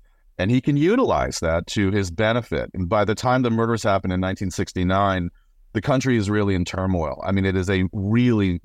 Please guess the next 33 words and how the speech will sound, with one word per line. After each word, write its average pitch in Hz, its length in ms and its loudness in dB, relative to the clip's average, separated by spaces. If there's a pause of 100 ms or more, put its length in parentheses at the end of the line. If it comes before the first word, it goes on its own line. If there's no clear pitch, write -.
(100)
divisive, 95 800 0 (440)
polarized 98 720 2
public 92 460 0 (720)
in 127 120 0
the 131 80 2
late 120 220 2
sixties 104 460 -2
in 101 80 0
a 101 60 0
way 107 220 2
that 98 200 0 (480)
i-, 107 260 -6
i-, 104 280 0
sort 120 240 0
of 98 80 -2
mirrors 104 500 0
today, 95 380 0
which 82 200 -4
is 85 200 -6 (320)
in 123 180 2
some 160 300 0
ways 123 240 0
why 101 280 2
the 101 120 -2
story 95 360 -2
is 87 80 -4
probably 90 560 0
so 95 240 -2
relevant 90 640 0
for 117 140 -2
people, 127 500 0 (380)
is 104 360 2 (300)
the 101 480 0